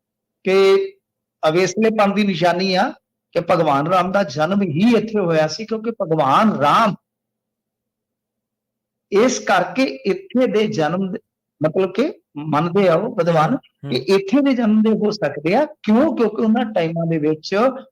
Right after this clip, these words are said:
Speaker 1: ਬੱਚਾ ਜਣਿਆ ਜਾਂਦਾ ਸੀਗਾ ਪੇਕੇ ਘਰ।
Speaker 2: ਹੂੰ, ਜੀ।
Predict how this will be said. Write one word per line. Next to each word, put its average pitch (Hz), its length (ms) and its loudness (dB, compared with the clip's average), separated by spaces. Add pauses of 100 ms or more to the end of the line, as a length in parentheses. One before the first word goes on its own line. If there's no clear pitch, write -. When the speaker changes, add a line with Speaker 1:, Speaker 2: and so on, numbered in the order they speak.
(140)
Speaker 1:
ਬੱਚਾ 190 840 0
ਜਣਿਆ 151 300 0
ਜਾਂਦਾ 143 320 -2
ਸੀਗਾ 202 280 -8
ਪੇਕੇ 165 540 -6
ਘਰ। - 80 -18 (460)
Speaker 2:
ਹੂੰ, 98 220 -20 (480)
ਜੀ। 101 180 -16